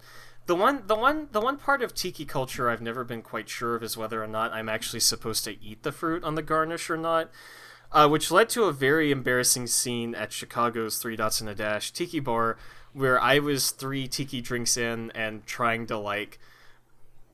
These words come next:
just slather off the giant chunks of pineapple from the Scarnish stick. Uh, it was a very nice bar, and I feel very <laughs> embarrassed for being, like, you know how in, you know, in Lord of the Rings when Gollum, like, like, rips open the fish, you know, and, like,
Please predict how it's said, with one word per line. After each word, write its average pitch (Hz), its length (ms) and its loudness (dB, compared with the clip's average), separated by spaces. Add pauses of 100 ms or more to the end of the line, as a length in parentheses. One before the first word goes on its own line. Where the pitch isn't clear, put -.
(120)
just - 320 2
slather 127 760 6
off 107 280 0
the 117 100 -6
giant 110 380 -2
chunks - 300 -4
of - 80 -12
pineapple 101 520 -6
from 101 220 -14
the 95 60 -12
Scarnish 104 500 -6
stick. 107 440 -6
Uh, 104 220 -2
it - 60 -8
was 120 160 -6
a 117 60 -8
very 123 260 -2
nice 120 240 0
bar, 117 240 0
and 110 100 -4
I 104 60 -6
feel 107 200 -8
very 107 240 -6
<laughs> - 40 -2
embarrassed 160 720 2
for 127 140 -6
being, 113 300 -6
like, 104 360 -8 (420)
you 170 80 0
know 190 140 10
how 240 180 12
in, 165 200 2
you 143 100 -2
know, 160 140 2
in 147 100 2
Lord 135 140 2
of 135 40 0
the 123 100 0
Rings 120 280 0
when 117 140 -8
Gollum, 110 500 0
like, 104 400 -4
like, 107 240 -6 (460)
rips 123 360 -2
open 117 280 -2
the 104 80 -6
fish, - 560 -4
you 131 120 -10
know, 123 240 -4
and, 117 100 -6
like, 101 140 -10